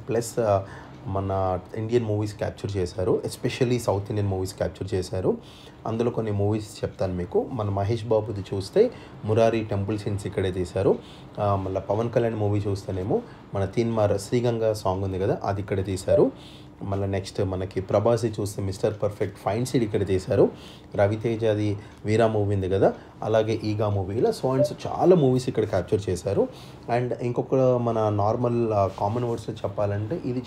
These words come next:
చాలా, ఆ, మన అచ్చొచ్చిన temple అన్నమాట తెలుగు film ఇండస్ట్రీకి. అందుకే చాలా movies compulsory నాకెవరో చెప్తే, చెప్తుంటే విన్నాను, ఏదైనా ఒక్క, ఒక్క scene అయినా compulsory ఇక్కడ చేస్తే movie బాగా హిట్ అవుతుందని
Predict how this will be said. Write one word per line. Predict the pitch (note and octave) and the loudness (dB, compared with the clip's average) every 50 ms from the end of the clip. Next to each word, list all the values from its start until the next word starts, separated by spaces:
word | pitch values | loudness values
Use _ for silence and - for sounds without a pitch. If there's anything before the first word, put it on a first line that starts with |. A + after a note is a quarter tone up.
| - - | -2 0
చాలా, | G2 G#2 A2+ B2+ D#3 F#3+ F#3 - - - - - - - - - - | 0 2 2 2 2 2 0 -6 -12 -18 -18 -18 -18 -18 -14 -4 -2
ఆ, | G#2+ G2+ | 0 2
మన | G2+ G#2 G2+ G2+ G2 G2 G2 F#2+ F#2+ F#2+ - - - | 2 2 2 2 2 0 0 -2 -4 -6 -10 -4 -2
అచ్చొచ్చిన | A#2+ A#2+ - - - - - - D#3 D3 C#3 C3+ | 0 0 2 0 -2 -2 0 2 4 6 6 4
temple | C#3 - A2 G#2 G2+ A#2 A2 | 4 2 0 2 2 0 0
అన్నమాట | G#2+ G#2+ G2+ G2+ F#2 - G2+ | 0 0 0 -2 0 0 0
తెలుగు | G2 F#2+ F#2 F2+ - - G#2 G2+ G2+ A2 G#2 | 0 2 0 -2 -2 -2 -2 -2 -2 -4 -4
film | G#2 G#2+ G2 G2 F#2 | -2 0 0 0 0
ఇండస్ట్రీకి. | F#2+ F#2 F#2 - - - G2 G2 - | -2 -4 -4 -6 -6 -8 -6 -6 -4
అందుకే | - A2 A#2 B2 B2 C#3+ C#3 - - | -4 -2 -2 0 0 0 0 0 -2
చాలా | - - G#2 C#3 F3 F#3 | 0 4 6 10 10 10
movies | F3+ D3+ D3+ D#3+ G3 F#3+ - - | 8 8 4 0 0 -2 2 2
compulsory | D#3 C3+ C3+ E3+ D#3+ C3+ D3+ D3 D3+ A#3+ D4 - - - - - - - - - - | 4 4 4 4 4 6 6 6 6 6 4 0 -8 -16 -18 -18 -18 -20 -14 -2 0
నాకెవరో | A2 G#2+ - B2 A#2+ A#2+ B2 - A#2 | 0 4 4 4 4 4 4 2 0
చెప్తే, | G2+ G#2 - D3 D3 C#3 C3 B2+ | -2 0 4 6 8 8 8 6
చెప్తుంటే | B2+ B2+ - - - G2+ - - B2 A#2 B2 G#2+ | 4 0 -2 -4 -4 -4 0 -2 0 0 2 0
విన్నాను, | G#2+ G#2 G2+ G#2 G#2 B2+ F#3+ C#4+ - - - - - - | 2 2 2 2 4 4 4 4 2 -2 -12 -20 -8 0
ఏదైనా | A#2 B2 C3+ D3+ E3+ F3+ D3 | 2 4 4 6 6 4 4
ఒక్క, | A#2+ - - D3+ | 2 2 0 0
ఒక్క | D#3 D#3+ - B2 G#2+ - - D#3+ | 0 0 -2 -4 -6 -4 -4 -4
scene | - - D#3 D3+ D3 | -2 0 0 0 2
అయినా | D3 D3+ | 2 2
compulsory | C#3+ - B2 A#2 A#2+ C3 B2 - D3 C3 | 0 0 -2 0 0 0 2 4 4 4
ఇక్కడ | B2 - B2 A2+ - A#2 | 4 2 -2 0 0 0
చేస్తే | A2 G#2+ - - | -2 2 2 2
movie | A#2+ A2+ A2 A2+ B2 A#2+ | 2 4 4 2 2 4
బాగా | A2 G#2 G#2 G#2 A2+ A2 | 6 6 6 6 4 0
హిట్ | - G#2+ G#2 - | 0 -2 0 2
అవుతుందని | A2 G#2+ - - G#2 G2+ G2+ C#3+ G#3+ | 2 2 2 0 -2 0 2 2 2